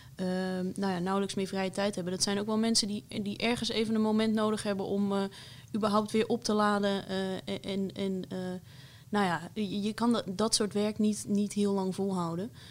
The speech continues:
Ehm, dus ik snap dat er een soort roep is vanuit, eh, de, de samenleving om weer wat meer te mogen. Maar, eh, ja, je, je moet wel even realiseren wat je ook van je zorgpersoneel vraagt op zo'n moment.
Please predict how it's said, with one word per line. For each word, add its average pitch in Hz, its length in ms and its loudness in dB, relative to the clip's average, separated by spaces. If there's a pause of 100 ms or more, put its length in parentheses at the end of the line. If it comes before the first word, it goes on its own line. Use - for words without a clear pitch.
(400)
Ehm, 190 280 -2
dus 196 180 0
ik 202 140 -2
snap 220 320 4
dat 202 160 0
er 196 60 2
een 190 160 4
soort 190 160 -2
roep 190 320 -2
is 185 260 2
vanuit, 185 520 0
eh, 196 100 -2 (180)
de, 180 260 -6
de 190 120 0
samenleving 185 580 0
om 185 120 0
weer 185 160 0
wat 180 160 -2
meer 190 300 2
te 190 100 -4
mogen. 214 540 0
Maar, 190 280 -2 (680)
eh, 185 260 -6
ja, 185 260 -4
je, - 140 -10 (100)
je 190 120 -2
moet 196 220 -2
wel 208 240 2
even 220 200 -2
realiseren 214 460 -2
wat 202 140 0
je - 80 -4
ook 190 100 -6
van 196 140 2
je 196 60 4
zorgpersoneel 180 640 -2
vraagt 170 360 -4
op 170 80 -10
zo'n 175 160 -4
moment. 165 400 -6